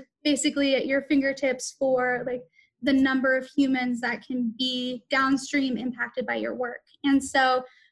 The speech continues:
from there, after I finished my undergrad,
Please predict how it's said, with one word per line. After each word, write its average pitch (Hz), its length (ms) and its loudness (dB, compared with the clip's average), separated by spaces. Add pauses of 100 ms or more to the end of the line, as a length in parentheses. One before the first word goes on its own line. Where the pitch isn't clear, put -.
from 285 160 6
there, 302 480 4 (160)
after 294 240 2
I 294 100 4
finished 269 640 -4 (760)
my 269 220 4
undergrad, 254 580 2